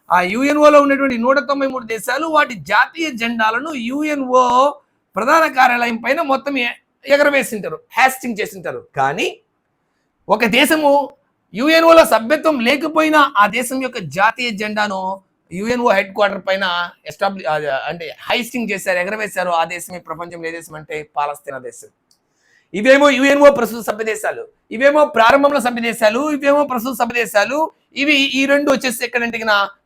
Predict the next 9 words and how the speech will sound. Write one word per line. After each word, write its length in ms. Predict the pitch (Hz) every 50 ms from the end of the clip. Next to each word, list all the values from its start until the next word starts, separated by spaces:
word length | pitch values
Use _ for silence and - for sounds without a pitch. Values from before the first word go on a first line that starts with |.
| _ -
పరిశీలక 480 | 202 240 220 - 269 277 269 269 247
హోదాలో 360 | 202 202 208 202 202 196 190
ఉన్నటువంటి 360 | 190 185 185 196 220 254 247 -
సభ్య 200 | 190 170 175 165
దేశాలు. 320 | 156 147 - 135 117 113 - _ _ _ -
రెండు 220 | 156 196 226 233 226
దేశాలకు 400 | 202 254 254 294 285 285 277 240
సభ్యత్వమే 600 | - 226 220 220 233 285 277 294 294 294 294 285
లేదు, 240 | 285 269 269 233